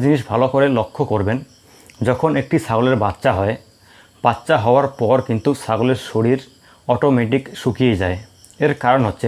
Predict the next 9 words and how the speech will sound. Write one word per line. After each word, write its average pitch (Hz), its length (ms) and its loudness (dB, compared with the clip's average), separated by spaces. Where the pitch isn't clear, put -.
যখন 123 280 0
ছাগলের 123 360 2
বাচ্চা 98 320 0
হয়, 104 160 2
বাচ্চা 117 340 0
হওয়ার 139 240 2
সময় 117 260 0
যে 139 80 4
মল 123 200 4